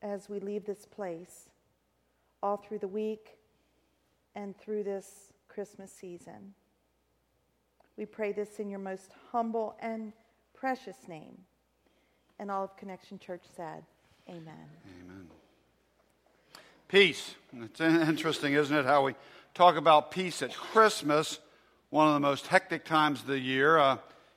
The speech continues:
Speaker 2: you know, go to any of the malls, I'm sure some of you already have, and the atmosphere is probably anything but peaceful, uh, not, not just in the stores, but in the parking lot, on the road getting in there. It's,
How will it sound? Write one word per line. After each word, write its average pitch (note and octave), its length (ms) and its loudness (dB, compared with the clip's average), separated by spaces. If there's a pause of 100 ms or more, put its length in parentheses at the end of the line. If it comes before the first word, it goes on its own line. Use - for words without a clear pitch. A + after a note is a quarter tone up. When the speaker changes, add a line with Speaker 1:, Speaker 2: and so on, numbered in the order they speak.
Speaker 2:
you B2+ 100 -8
know, C3+ 160 2
go C3+ 200 2
to C#3 60 2
any C3+ 160 0
of C3 60 -4
the B2+ 60 -4
malls, B2+ 440 2
I'm A2+ 80 -8
sure A#2+ 440 -6
some A#2+ 220 -6
of A2 80 -12
you A#2+ 80 -4
already A#2+ 320 0
have, C3 320 6
and C3 160 -2
the B2 40 0
atmosphere C3+ 880 2 (420)
is A2+ 100 -14
probably C#3 480 6
anything C3+ 560 -4
but F3+ 340 6
peaceful, B2 760 0
uh, A#2 160 4 (520)
not, A#2 280 -2
not B2+ 180 0
just A#2+ 280 -2
in C3 100 -2
the B2 100 -4
stores, C3+ 460 -4
but B2 160 -8
in A2+ 100 -8
the A2 80 -10
parking B2+ 540 2
lot, C3+ 340 8
on A#2+ 100 0
the A2 100 -2
road A#2+ 340 0
getting A2+ 260 -4
in B2 220 -2
there. C#3 260 4
It's, - 220 -6